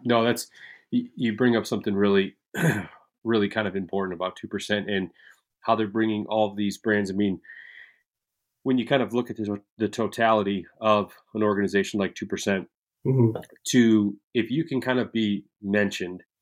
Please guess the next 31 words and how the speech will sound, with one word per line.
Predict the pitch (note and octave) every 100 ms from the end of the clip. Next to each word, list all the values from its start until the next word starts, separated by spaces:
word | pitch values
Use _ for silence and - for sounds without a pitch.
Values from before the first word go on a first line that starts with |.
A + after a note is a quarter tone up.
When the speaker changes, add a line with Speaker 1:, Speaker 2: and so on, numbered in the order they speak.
| _ G#2
Speaker 1:
in | G2+ G2 F#2+ F#2 - _ _ _ -
the | G2+
same | A2+ A2 G2+
breath, | A2 G2+ -
in | G2+
the |
same | - G#2+ F#2
conversations | G#2 F#2+ F2+ G#2 G2 G#2 F#2+ -
as, | G2+ G2 G2 - - -
you | G#2
know, | F#2+ F2+ _ _ _ -
organizations | A#2+ A2 G2 G#2 G2 G2 -
or | G#2 F#2
companies | - G2 G#2 F#2+
like | G2+ F2+ - _ _
Sitka, | - - - G2+ - F#2 E2 _ _ _ _ _
Speaker 2:
Yeah. | C3 A2+
Speaker 1:
uh, | F2+ F2 -
Stone | - - G#2+ G2+
Glacier, | F#2+ F2 - F#2 -
Go | G#2+ F#2+
Hunt, | F#2 F2 F2
Speaker 2:
Mm-hmm. | - A2+
Speaker 1:
and | G#2 G2 F#2
to | -
know | A2+ A#2 A#2
that | A2 G2+ F2+ _ _ _ -
even | B2 B2+
though, | A#2 A2+ G#2+ - -
you | G2
know | F#2+